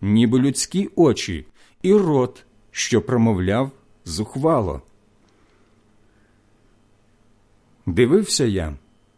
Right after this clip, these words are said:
аж доки не були поставлені престоли, і не засів ветхий деньми. Одіж на ньому, немов сніг, була біла.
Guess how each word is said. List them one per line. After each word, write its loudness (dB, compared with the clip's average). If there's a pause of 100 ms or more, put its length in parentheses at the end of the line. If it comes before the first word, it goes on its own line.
(200)
аж 0
доки 0
не 4
були 2
поставлені -2
престоли, -4 (280)
і 2
не 2
засів -2
ветхий -2
деньми. -2 (880)
Одіж 4
на 4
ньому, 0 (260)
немов 4
сніг, -2 (120)
була -2
біла. -2